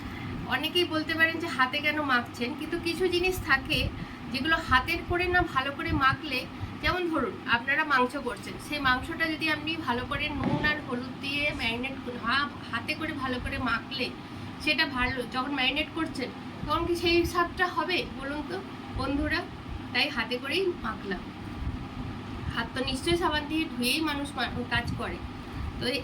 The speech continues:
এইরকমভাবে পেঁয়াজগুলোকে প্রথমে হাতের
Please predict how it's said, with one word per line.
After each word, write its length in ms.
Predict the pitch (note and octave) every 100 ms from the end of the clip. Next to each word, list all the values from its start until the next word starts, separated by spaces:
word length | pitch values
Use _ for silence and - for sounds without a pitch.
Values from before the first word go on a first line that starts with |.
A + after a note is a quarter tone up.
| A#3
এইরকমভাবে 580 | A#3 B3 C#4+ D4 C#4+ G4+ - - - - -
পেঁয়াজগুলোকে 680 | A#3+ A#3+ B3 B3 C4 C4+ C#4
প্রথমে 340 | A#3+ C#4+ C4+ F4 - - - - - - - - - - - - - - - - - - -
হাতের 280 | A3+ A#3